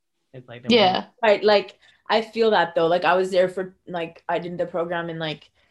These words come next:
Speaker 3: two years, but by the end, I was like, "Yeah, like, I'm gonna miss this place more than I'm gonna miss high school. That's a fact." And then when I left, I was kind of like,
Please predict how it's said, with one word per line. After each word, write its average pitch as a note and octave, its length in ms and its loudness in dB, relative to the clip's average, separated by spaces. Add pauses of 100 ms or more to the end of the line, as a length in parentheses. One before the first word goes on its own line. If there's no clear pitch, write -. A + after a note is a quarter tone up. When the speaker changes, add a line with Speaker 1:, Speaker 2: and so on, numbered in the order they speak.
(140)
Speaker 3:
two F#3+ 200 -4
years, F#3 300 0
but F3 200 0
by F3 160 2
the G3 160 -2
end, F3+ 160 -2
I G#3 60 4
was A3 120 2
like, G#3+ 220 0
"Yeah, A#3 140 6
like, G3 260 2 (240)
I'm G3+ 120 -2
gonna G#3+ 120 2
miss G#3+ 160 0
this G#3 120 -2
place G3+ 280 -2
more F#3 160 0
than F#3+ 100 0
I'm F3+ 80 -2
gonna F#3 140 -4
miss F3+ 180 -4
high F#3+ 160 0
school. D#3 320 -4
That's D#3+ 220 -2
a - 80 -4
fact." - 480 -4 (200)
And F3+ 140 -6
then F#3 80 0
when F#3+ 140 0
I F3+ 80 4
left, F#3 320 0
I E3+ 60 4
was E3+ 140 0
kind F3+ 220 -4
of F3 100 -6
like, E3 260 -2